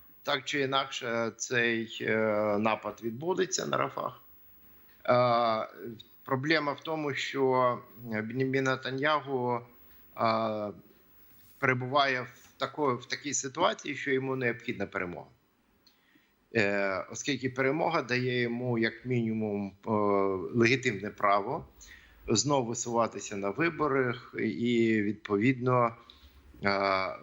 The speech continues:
створить для нього відповідну політичну атмосферу, яка дозволить, е, уникнути політичних переслідувань в майбутньому, чи, е, або там, умовно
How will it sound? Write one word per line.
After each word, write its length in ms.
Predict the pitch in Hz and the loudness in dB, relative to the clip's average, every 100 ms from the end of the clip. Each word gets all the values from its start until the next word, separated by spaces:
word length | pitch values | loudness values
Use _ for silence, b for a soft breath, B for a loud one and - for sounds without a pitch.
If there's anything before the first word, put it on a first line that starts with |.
| 110 | -10
створить 880 | - - - - 117 131 143 139 | -6 -4 -2 -4 2 4 4 2
для 160 | 113 123 | -2 -4
нього 640 | 123 135 127 127 123 117 113 - | -2 -4 -2 0 0 0 -2 -12
відповідну 840 | 117 113 - 113 123 123 123 113 113 - - B B B _ | -4 -4 -2 -2 -2 0 0 2 0 -6 -20 B B B _
політичну 1000 | 135 120 120 147 - - 123 117 117 110 - | 6 6 2 -4 -6 -4 -2 0 0 -2 -2
атмосферу, 760 | 120 120 117 113 - 170 165 147 | -2 -2 -4 -2 2 2 2 0
яка 320 | 123 117 117 | -2 -4 -8
дозволить, 800 | 107 - 131 135 127 120 - - | -6 -4 2 2 2 -2 -8 -2
е, 460 | 110 110 110 107 104 - B _ - | 2 2 4 0 -2 -10 B _ 0
уникнути 680 | 120 127 123 - 117 120 113 | 6 6 4 -4 -10 -6 -4
політичних 880 | 110 104 - 110 - - 101 - - | 0 0 0 -4 -4 -4 -6 -6 -4
переслідувань 920 | 120 117 - 196 151 147 131 131 123 | 0 0 0 0 2 0 0 -2 -2
в 120 | 117 | -2
майбутньому, 800 | 117 123 120 127 123 113 110 107 | 0 0 0 -6 -4 -4 0 0
чи, 580 | 101 - 110 101 101 95 - B B B _ - | 0 -2 6 6 6 2 -4 B B B _ -2
е, 80 | 95 95 92 | 2 2 0
або 360 | 101 98 120 117 | -2 0 2 2
там, 420 | 104 95 92 90 - - | 0 -4 -4 -12 -18 -12
умовно 340 | 101 107 104 | -2 0 0